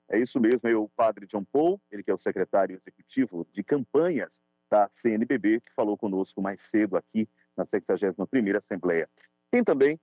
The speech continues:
falou conosco para a nossa, realmente a nossa profunda alegria, foi o nosso arcebispo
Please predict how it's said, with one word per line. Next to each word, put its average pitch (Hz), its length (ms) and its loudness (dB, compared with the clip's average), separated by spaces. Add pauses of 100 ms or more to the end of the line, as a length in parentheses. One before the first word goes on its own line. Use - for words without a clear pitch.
(100)
falou 123 220 2
conosco 110 460 0
para 110 220 2
a 98 60 2
nossa, 107 640 0
realmente 143 360 -2
a 143 40 -4
nossa 143 240 -2
profunda 151 500 -2
alegria, 117 480 2 (340)
foi 185 120 2
o 147 40 2
nosso 135 280 0
arcebispo 117 600 -4